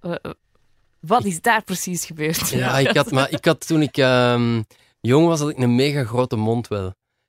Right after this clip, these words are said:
Speaker 2: En, eh, ja, misschien nu nog, maar nu probeer ik daar een beetje op te letten. Maar, eh, toen, dat was een filmschool, Sint-Lucas, dat was in het jaar, eh, zevenennegentig of achtennegentig, een filmschool. En daar werden alleen filmregisseurs gemaakt, hè.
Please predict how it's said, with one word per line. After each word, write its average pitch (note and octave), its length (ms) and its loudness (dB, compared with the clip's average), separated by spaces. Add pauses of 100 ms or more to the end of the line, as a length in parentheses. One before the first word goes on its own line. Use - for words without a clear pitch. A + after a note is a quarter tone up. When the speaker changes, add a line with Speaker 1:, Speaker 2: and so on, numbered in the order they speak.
(120)
Speaker 2:
En, A#2 380 -2
eh, G#2+ 360 -2
ja, A#2+ 180 -4
misschien A#2+ 380 -2
nu C3 120 2
nog, D3+ 200 -2
maar C#3+ 120 0
nu B2+ 80 0
probeer C3 280 -2
ik B2 60 -4
daar A#2+ 80 -2
een A2+ 80 -4
beetje D3 220 -10
op B2+ 100 -8
te A#2 100 -6
letten. A2+ 360 -6 (300)
Maar, A2+ 340 -2
eh, G#2 320 -6 (160)
toen, D3 380 -6 (200)
dat A#2+ 140 -4
was G#2 120 -8
een G#2+ 120 -8
filmschool, D3 840 -10
Sint-Lucas, C#3+ 540 -12
dat A2+ 100 -10
was G2 120 -10
in G#2 60 -8
het F#2+ 180 -12
jaar, G2 380 -12 (760)
eh, G2 380 -4
zevenennegentig G#2 680 -6
of - 120 -10
achtennegentig, A2+ 640 -10
een G#2 120 -10
filmschool. C#3 640 -8
En G#2+ 140 -8
daar G#2 140 -8 (100)
werden A2 240 -12
alleen A#2 300 -8
filmregisseurs G#2 840 -10
gemaakt, F#2+ 440 -12
hè. A2 100 -16